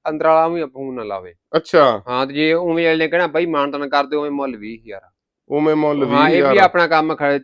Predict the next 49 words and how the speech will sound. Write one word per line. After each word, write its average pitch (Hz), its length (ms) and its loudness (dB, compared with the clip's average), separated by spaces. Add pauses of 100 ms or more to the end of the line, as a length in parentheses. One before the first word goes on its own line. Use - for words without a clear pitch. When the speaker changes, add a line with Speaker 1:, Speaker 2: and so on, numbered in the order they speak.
Speaker 1:
ਚਲਾਇਆ, 143 320 6
ਦੋ 139 220 0
ਤਿੰਨ 143 200 -2
ਮਹੀਨੇ 156 320 -4
ਖੜਾ 131 260 -2
ਸੀਗਾ। 147 280 0
Speaker 2:
ਹੂੰ, 147 80 -4
ਹੂੰ। 139 420 -8
Speaker 1:
ਤੇ 151 160 0
ਆਪਾਂ 147 200 2
ਪਹਿਲੀ 160 320 -2
ਲਈ 135 240 2
ਆ, 131 100 2
ਜੇ 135 100 -2
ਆਪਾਂ 143 260 -2
ਵੀ 143 120 -2
ਆਫਰ 143 300 0
ਹੀ 127 160 -2
ਆ, 95 80 -8
ਮੰਨ। 101 180 -12
Speaker 2:
ਹੂੰ, 147 380 -4 (560)
ਆਫਰ 156 340 4
ਹੀ 156 80 -4
ਆ, 139 60 0
ਜਿਹੜਾ 147 200 -2
Speaker 1:
ਆਹ, 156 140 6
Speaker 2:
ਲੈ 139 80 0
ਗਿਆ, 139 160 -2
ਲੈ 131 120 -2
ਗਿਆ, 123 140 -2
Speaker 1:
ਲੈ - 0 -
Speaker 2:
ਜਿਹੜਾ 139 240 6
Speaker 1:
ਗਿਆ, 147 120 4
Speaker 2:
ਲੈ 135 100 6
Speaker 1:
ਰਹਿ 131 220 4
Speaker 2:
ਗਿਆ। 143 120 2
Speaker 1:
ਗਿਆ, - 0 -
ਰਹਿ 104 160 0
ਗਿਆ 113 120 -2
ਜਿਹੜਾ। 113 200 -4
Speaker 2:
ਠੀਕ 139 240 -4
ਆ। - 20 -2
Speaker 1:
ਹਾਂ, 113 220 -6
ਇੰਨੇ 151 160 -4
ਕਿਨੇ 147 160 -8
ਫੰਡਰ 135 260 -12
ਬੱਚੀ 127 300 -12
ਨਹੀਂ 101 140 -14
ਦੇਣੀ। 90 120 -20